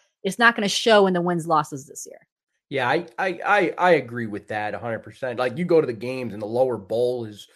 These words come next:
Speaker 2: is pretty packed, uh, at least for, for some of the games that I've covered. Uh, you know, you see the energy. It's, it's, you know, it's a different, it's a different type of crowd than the men's crowd. I would say, you know, it's very family oriented, a lot of community, uh, folks out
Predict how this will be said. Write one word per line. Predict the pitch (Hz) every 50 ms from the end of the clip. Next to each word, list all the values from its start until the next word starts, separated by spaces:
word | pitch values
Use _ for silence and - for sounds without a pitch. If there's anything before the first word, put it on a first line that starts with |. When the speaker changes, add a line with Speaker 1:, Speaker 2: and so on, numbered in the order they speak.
| _ _ _ _ _ -
Speaker 2:
is | 117 120
pretty | _ _ - 160 156 147 120
packed, | - - 139 139 143 143 139 143 - - _ _ -
uh, | 147 139 131
at | 131
least | 147 156 156 - -
for, | - 143 131 127 120
for | - 127
some | 117 - 139
of | 139
the | 135
games | 123 120 131 135 127 113
that | 117
I've | 123 131 135 127
covered. | - - 147 143 139 120 135 139 139 131 123 _ _ _ _ _ _ -
Uh, | 123 123 120 117 117 120
you | 123 123 127
know, | 127 123
you | 123 123 123
see | 117 - - 151 156
the | 139 135 131
energy. | 135 139 139 143 139 135 120 113 135 139 139 139 139 139
It's, | 139 -
it's, | - 208 - - 123 - - - _ -
you | 208
know, | 233
it's | 226 220
a | 208 175
different, | - 202 214 208 220 226 202 170 - - -
it's | - -
a | 143
different | - 233 233 254 -
type | - - 139 160 170
of | 170 -
crowd | - - 151 160 170 175
than | 175 175
the | 170
men's | 165 175 180 180 170 170
crowd. | - - 175 175 185 170
I | 151
would | 156 151
say, | - - 170 151 - - _ _ _ _
you | - 160
know, | 143
it's | 131 123 110 - -
very | 156 156 185 196 185
family | 170 - - - 170 170 180 175 160 175 170 156 -
oriented, | - 170 175 175 170 170 160 160 156 165 165 160 - - 165 160 160 160 160 156 156 156 _ -
a | 143
lot | 160 170 175 175
of | 170 170 -
community, | 143 139 139 160 175 175 175 165 165 165 156 151 - _ _ _ _ _ -
uh, | - 143 139 139
folks | - _ - 160 160 160 - - 151
out | 143 151 156 143